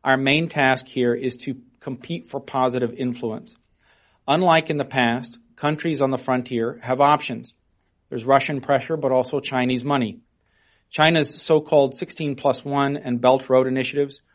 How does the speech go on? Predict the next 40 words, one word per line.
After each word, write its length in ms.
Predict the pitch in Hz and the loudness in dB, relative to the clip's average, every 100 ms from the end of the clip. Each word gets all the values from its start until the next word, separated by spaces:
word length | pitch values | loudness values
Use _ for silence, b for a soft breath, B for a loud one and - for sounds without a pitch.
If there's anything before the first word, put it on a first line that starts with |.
| _ - | _ -12
are 60 | |
geopolitical 720 | 131 151 160 160 165 156 143 | -8 0 0 0 -2 -2 -4
projects 580 | - 117 107 117 - - _ _ _ - | 2 2 2 -6 -12 -20 _ _ _ -2
aimed 200 | 135 143 | 2 2
at 140 | - | 0
cultivating 480 | 147 147 151 135 135 | -2 0 2 2 2
influence 540 | 127 120 120 120 120 - | 0 0 -2 -2 -4 -8
and 160 | 127 123 | -4 -2
we-, 100 | - | -4
weakening 500 | 131 147 151 131 120 | -4 -6 -2 0 0
Western 380 | 120 120 - 120 | 2 -2 -2 -6
solidarity. 680 | 117 117 113 117 113 107 - _ _ _ _ _ _ b b b | -2 0 2 2 0 -2 -12 _ _ _ _ _ _ b b b
We 140 | 147 147 | -2 4
have 200 | 185 190 | 4 2
to 80 | 175 | -2
strengthen 440 | - 180 180 151 | -2 -4 -2 0
our 100 | 127 | 0
ties 460 | 120 147 151 151 131 | 0 -2 0 -2 -2
with 380 | 113 120 120 - _ _ _ _ _ _ _ - | 0 0 -4 -12 _ _ _ _ _ _ _ -10
and 160 | 123 | -8
pro-, 180 | 127 - _ - | -6 -10 _ -8
provide 460 | 135 139 135 123 | 2 6 6 6
viable 340 | 123 135 143 135 | 4 4 4 0
alternatives 760 | 120 120 156 151 143 123 - | 0 -4 -4 -6 -6 -8 -8
to 360 | - 123 120 120 B B B - | -4 -2 -2 -6 B B B 2
vul-, 240 | 143 160 | 4 4
vulnerable 440 | 147 170 175 135 127 | 2 4 4 2 -2
states 420 | - 120 120 120 | 0 0 0 -6
to 100 | 120 | -12
keep 240 | 151 147 | -8 -8
them 180 | 143 131 | -6 -6
moored 400 | 131 139 131 120 | -4 -2 -2 -2
in 160 | 127 123 | -6 -6
the 80 | |
West 420 | 120 120 113 - - | -2 0 -2 -6 -6
or 80 | 143 | -6
expect 380 | 147 156 143 - | -2 0 0 -2
to 80 | |
lose 260 | 147 156 139 | -2 -2 -4
them. 220 | 98 92 | -8 -10